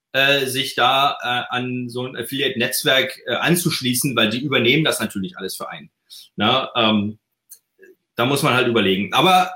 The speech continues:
solche Affiliate-Netzwerke, die nehmen natürlich auch wieder nicht jeden.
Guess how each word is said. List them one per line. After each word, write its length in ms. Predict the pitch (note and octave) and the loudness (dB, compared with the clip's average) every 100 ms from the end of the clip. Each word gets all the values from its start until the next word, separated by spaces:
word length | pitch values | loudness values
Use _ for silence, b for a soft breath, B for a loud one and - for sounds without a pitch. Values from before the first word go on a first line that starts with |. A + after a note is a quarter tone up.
| - | -12
solche 500 | C#3+ B2 C#3+ C#3 D3+ | -12 -2 0 0 -2
Affiliate-Netzwerke, 840 | - E3 E3+ D#3 D3+ D#3 D3+ D#3 | 0 2 2 2 -2 2 0 0
die 120 | B2+ | -4
nehmen 180 | A#2+ E3 | 0 2
natürlich 300 | F#3+ - A2+ | 0 -2 -4
auch 120 | A2 | -4
wieder 140 | - A#2 | 0 0
nicht 140 | G#2+ | 2
jeden. 340 | C3 E3 G3 | 2 2 2